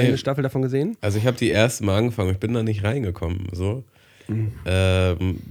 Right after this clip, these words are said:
Speaker 2: würde ich vielleicht aber nochmal schaffen, wenn ich's nochmal versuchen
Speaker 1: Mhm.
Speaker 2: würde, aber das hat so, es ist jetzt nicht mehr auf meiner Prioritätenliste, sagen wir so.
Speaker 1: Ja.
Speaker 2: Vielleicht finde ich irgendwann nochmal einen Moment. Äh,
Speaker 1: Ach,
Speaker 2: das
Speaker 1: dafür gibt es auch viel zu viele Serien.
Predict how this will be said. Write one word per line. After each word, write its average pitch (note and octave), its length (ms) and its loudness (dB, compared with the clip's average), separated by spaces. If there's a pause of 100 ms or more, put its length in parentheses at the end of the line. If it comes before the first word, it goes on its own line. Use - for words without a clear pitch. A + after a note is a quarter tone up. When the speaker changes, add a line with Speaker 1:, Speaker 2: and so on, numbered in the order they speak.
Speaker 2:
würde A#2+ 280 2
ich A#2+ 60 -2
vielleicht G2+ 280 2
aber F#2 140 2
nochmal F#2 220 0
schaffen, F#2 300 -4
wenn D2+ 100 -4
ich's E2 120 -6
nochmal E2 180 -4
versuchen E2 500 -6
Speaker 1:
Mhm. B2 320 0
Speaker 2:
würde, A#2 520 2
aber F#2 180 -2
das F2+ 180 -2
hat G2 220 -2
so, F2 380 0 (800)
es G2 140 -4
ist G2+ 120 -4
jetzt F#2+ 220 -6
nicht G#2 140 -4
mehr F#2+ 100 -2
auf F2 80 -4
meiner E2+ 200 -4
Prioritätenliste, D2+ 840 -6
sagen D#2 240 -6
wir D#2 80 -6
so. G#2 80 -2
Speaker 1:
Ja. C3 140 2
Speaker 2:
Vielleicht A2 200 4
finde A#2+ 140 2
ich A2 60 0
irgendwann A2 260 2
nochmal G2+ 220 2
einen F#2 100 2
Moment. F#2+ 320 0 (540)
Äh, F#2 80 0
Speaker 1:
Ach, - 20 2
Speaker 2:
das G#2+ 160 2
Speaker 1:
dafür C3+ 220 -2
gibt C3 180 -2
es C3 100 -2
auch C3 120 2
viel D3 140 -2
zu - 120 -8
viele C#3 260 -2
Serien. G2+ 580 0